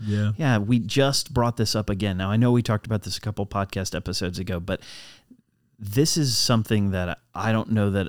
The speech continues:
Speaker 2: Americans, uh, can really wrap their minds around. I think British people have, uh, this perception that it's been in the British Museum for so long
Speaker 1: Yeah.
Speaker 2: that, um, that it's, it's part of the, the cultural patrimony of, of Britain, of, of
Speaker 1: Mm-hmm,
Speaker 2: London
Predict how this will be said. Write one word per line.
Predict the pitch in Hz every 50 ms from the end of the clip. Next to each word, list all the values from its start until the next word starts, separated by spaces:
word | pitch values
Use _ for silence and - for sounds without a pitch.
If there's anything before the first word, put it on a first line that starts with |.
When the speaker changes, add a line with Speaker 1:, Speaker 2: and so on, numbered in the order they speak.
| - -
Speaker 2:
Americans, | 107 104 107 110 110 110 - 120 110 104 101 95 - - - _ -
uh, | 95 101 98 92
can | - 113 101 98 95
really | 101 107 107 107 104 101 95 92 - - -
wrap | - 98 104 101 101 -
their | - 95
minds | 92 92 87 87 90 85
around. | 90 85 78 78 80 - - - - - -
I | 110
think | 113 139 135 101
British | 90 117 131 160 185 165 - -
people | - 135 120 - 117 110 92 -
have, | - 110 117 107 104 95 87 - - -
uh, | - 110
this | 101 104 104 -
perception | - - - 101 - 110 101 - - 107 98 98 95 90
that | 90 92 90 87
it's | 90 -
been | - - 107 107
in | 107 107
the | 101
British | 92 101 95 98 98 - -
Museum | 98 92 85 92 87 90
for | - - 92
so | - - 98 95
long | 95 95 90 78 78 73 76 85 - _ - 123 - -
Speaker 1:
Yeah. | 110 92 95 90
Speaker 2:
that, | 90 98 92 92 87 - - - - -
um, | 92 92 92 92 87 90 90 90 92 90 78 - - 95 98 -
that | 107 98 92
it's, | 92 90 - - - -
it's | - 101 -
part | - - - - 101 98 95
of | 92 87 85
the, | 90 90 90 87 92 - - _ _ _ - - - 78
the | 90 90 82 - _ _ _
cultural | - 98 92 92 - - 98 92
patrimony | - 104 92 92 - 117 101 104 104 104 110 117 123
of, | 127 131 131 131 127
of | 123 - 110 127 135 139 143 - -
Britain, | - 120 123 - 175 208 240 - 90
of, | 87 92 95
of | - - 120
Speaker 1:
Mm-hmm, | 113 113
Speaker 2:
London | 107 220 214 - 117